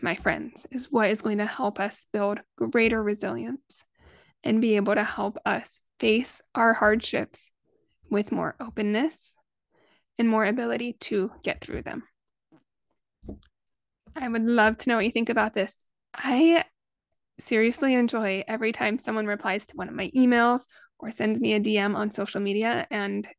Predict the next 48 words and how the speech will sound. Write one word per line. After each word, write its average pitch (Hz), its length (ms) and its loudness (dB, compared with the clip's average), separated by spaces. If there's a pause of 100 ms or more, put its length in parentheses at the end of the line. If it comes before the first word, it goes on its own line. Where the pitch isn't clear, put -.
(120)
tells - 320 -6
me 233 100 0
something 214 340 0
that 202 80 -2
you 202 140 0
learned 196 300 -2
or - 60 -2
a 190 60 -2
takeaway 220 400 -8
you 208 120 0
had 214 300 -2
or 226 120 -6
how 208 220 0
it - 100 -2
helped. - 340 -8 (580)
Makes 233 480 -4
my 226 280 -6 (220)
day. 180 320 -2 (400)
Feel 240 200 2
free 254 160 2
to 254 100 4
come 254 140 0
and 269 140 4
find 220 240 2
me. 220 120 0
For 240 160 0
those 226 220 2
of 233 100 -2
you 233 120 0
that 233 120 0
are 226 60 0
in 233 300 0
one 233 160 0
of 220 60 -2
my 220 100 -2
memberships, 220 640 -6
if - 140 -8
you're 220 100 2
in 220 260 2 (320)
Emotionally 226 580 2
Intelligent 226 480 -2
Kids 220 360 -2
or 254 100 -4
you're 226 140 0
in 220 280 -2 (420)
Emotionally 220 480 0
Healthy 233 280 -2
Families, 202 560 -2